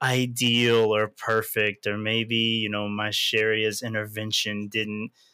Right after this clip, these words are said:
make everything as great as he thinks it is. Maybe as he,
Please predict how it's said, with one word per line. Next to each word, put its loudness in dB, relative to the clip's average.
make -4
everything -2
as -2
great -2
as -4
he -6
thinks -6
it -6
is. -8
Maybe 4
as 2
he, -4